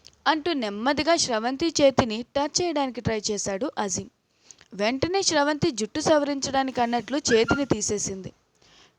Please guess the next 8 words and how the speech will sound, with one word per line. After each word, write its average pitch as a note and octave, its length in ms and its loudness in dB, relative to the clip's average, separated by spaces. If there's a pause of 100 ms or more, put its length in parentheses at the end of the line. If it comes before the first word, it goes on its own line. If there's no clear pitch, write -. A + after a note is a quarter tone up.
(100)
కాస్త G3 380 2
డిసప్పాయింట్ D#4+ 640 4
అయినా C4 280 4 (180)
మళ్ళీ C4 320 0
కంట్రోల్ C#4 500 2
చేసుకుంటూ, A#3 540 0 (580)
"చెప్పు E4+ 280 -2
స్రవంతి, C#4+ 500 -4